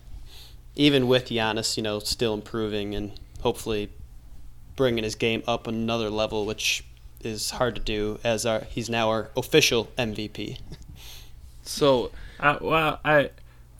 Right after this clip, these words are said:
Speaker 3: I guess if Kawhi leaves, doesn't it kinda just even out?
Speaker 2: Yeah, it stays the same, really.
Speaker 3: Yeah.
Speaker 2: Because it doesn't sound like Kawhi's staying in Toronto.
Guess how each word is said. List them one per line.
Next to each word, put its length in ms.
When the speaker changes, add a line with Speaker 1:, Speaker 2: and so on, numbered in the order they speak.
Speaker 3:
I 60
guess 280
if 160
Kawhi 480
leaves, 460
doesn't 400
it 160
kinda 340
just 400
even 300
out? 380
Speaker 2:
Yeah, 200
it 80
stays 260
the 80
same, 320
really. 360
Speaker 3:
Yeah. 440
Speaker 2:
Because 320
it 160
doesn't 300
sound 260
like 140
Kawhi's 340
staying 340
in 120
Toronto. 580